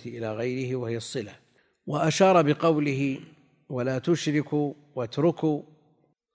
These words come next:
"ولا تشركوا واتركوا"، إلى التخلي عن الرذائل،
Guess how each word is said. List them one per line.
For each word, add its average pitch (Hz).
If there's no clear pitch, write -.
"ولا 110
تشركوا 139
واتركوا"، 143
إلى 123
التخلي 139
عن 127
الرذائل، 107